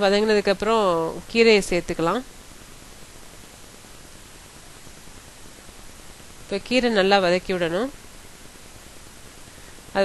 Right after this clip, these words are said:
வதங்கி, கீரை வதங்கிருச்சு. தேங்காயும் சேர்த்து வதக்கி விட்டு ஆற வச்சிடலாம். இப்போ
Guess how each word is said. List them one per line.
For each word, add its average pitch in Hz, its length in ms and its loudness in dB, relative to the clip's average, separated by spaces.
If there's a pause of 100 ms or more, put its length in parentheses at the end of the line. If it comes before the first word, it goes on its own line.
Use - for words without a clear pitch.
வதங்கி, 202 320 4
கீரை 240 260 4
வதங்கிருச்சு. 196 480 2 (120)
தேங்காயும் 220 440 6
சேர்த்து 190 380 2
வதக்கி 185 320 0
விட்டு 185 240 -2 (400)
ஆற 196 80 8 (100)
வச்சிடலாம். 180 500 0 (4000)
இப்போ - 100 -6